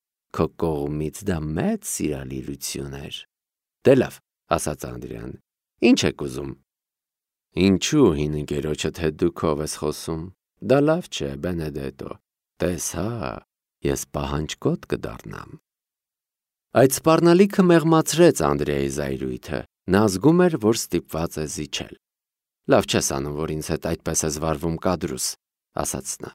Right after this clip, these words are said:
«Դու ինքդ էլ ասում ես, որ մենք հին ընկերներ ենք։ Դու մարսելցի ես, իսկ ես։ Ուրեմն հիմա գիտե՞ս,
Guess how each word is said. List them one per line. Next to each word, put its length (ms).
«Դու 100
ինքդ 300
էլ 180
ասում 280
ես, 100
որ 160
մենք 220
հին 180
ընկերներ 460
ենք։ 200
Դու 100
մարսելցի 720
ես, 220
իսկ 260
ես։ 240
Ուրեմն 380
հիմա 240
գիտե՞ս, 540